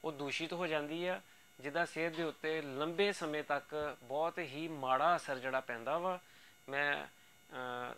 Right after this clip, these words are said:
ਆਪ ਸਭ ਅੱਗੇ ਅਪੀਲ ਕਰਦਾ ਕਿ ਅਸੀਂ ਆਪਣੇ ਵਾਤਾਵਰਨ ਨੂੰ ਜਿਹੜਾ ਵਾ ਉਹ ਬਿਲਕੁਲ ਸਾਫ਼ ਸੁਥਰਾ ਰੱਖੀਏ ਔਰ, ਅ, ਰਲ ਮਿਲ ਕੇ ਅਸੀਂ ਦੀਵਾਲੀ ਦਾ ਤਿਉਹਾਰ ਜਿਹੜਾ ਵਾ ਉਹ ਸਾਰੇ ਮਨਾਈਏ। ਔਰ ਇੱਕ ਵਾਰ ਫੇਰ ਮੈਂ ਆਪਣੇ ਵੱਲੋਂ ਔਰ ਆਪਣੇ ਸਤਿਕਾਰਯੋਗ ਐਮ ਐਲ ਏ ਸਾਹਿਬ ਵੱਲੋਂ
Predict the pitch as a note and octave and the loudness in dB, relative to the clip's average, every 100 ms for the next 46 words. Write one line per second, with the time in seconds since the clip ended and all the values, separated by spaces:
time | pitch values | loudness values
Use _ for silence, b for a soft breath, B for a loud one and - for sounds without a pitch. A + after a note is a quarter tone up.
0 | - C#3 C3 - E3+ F3 F3 F3 - B2+ | -2 0 0 4 4 4 2 0 -2 -4
1 | C3 B2+ A#2 C3+ C#3 B2+ C#3 C3 C#3 B2 | 0 0 0 -2 -2 -4 -4 -4 -2 0
2 | A#2 C3+ C3+ C#3+ C#3+ C3 B2 B2+ A#2+ A#2+ | 0 0 0 0 -2 -2 -2 -2 -2 -4
3 | - C3+ B2+ B2+ D3+ - A#2+ A2+ - B2 | -6 -8 -8 -6 -8 0 2 2 -4 -4
4 | C#3+ C#3+ C#3+ - E3 E3+ - B B B | -2 0 -4 -6 -6 -6 -8 B B B
5 | B - B2 B2 C3 C3+ C3 B B B | B -6 -2 0 2 2 0 B B B
6 | B B B - C3 B2+ A#2+ C3+ E3 F3+ | B B B -8 -4 -2 4 4 4 2
7 | E3+ E3+ D#3 D3 C#3+ C3+ B2+ B2+ C#3 C#3 | 2 0 -4 -4 -4 -2 -2 -2 -2 -2
8 | C3 A2+ A#2 A#2+ A#2+ A2+ A2+ - C3 A#2+ | -4 -4 -2 -2 0 -2 -2 -4 -10 -8
9 | A#2 A#2 A2+ A#2 C#3 E3+ F3+ F3 B B | -6 -6 -6 -6 -4 -4 -4 -6 B B
10 | B - A#2+ A#2+ B2 B2 - B2+ - B2 | B -6 -4 -2 -2 -2 -4 -8 -4 -4
11 | B2 - C#3+ D#3 - C#3 A#2+ A2+ C3 C#3 | -4 -2 0 0 -4 -8 -6 -6 -6 -6
12 | D3+ E3 F3 - D3 B2+ B2+ - - C#3+ | -4 -4 -6 -6 -6 -4 -4 -6 -8 -8
13 | D3+ - - B2+ B2 B2+ B2 B2 B2+ D3+ | -8 -10 -6 -2 -2 -2 -4 -4 -4 -4
14 | D#3+ C#3+ C3 A#2+ A#2+ A2+ A#2 | -4 -2 -2 -2 -4 -4 -6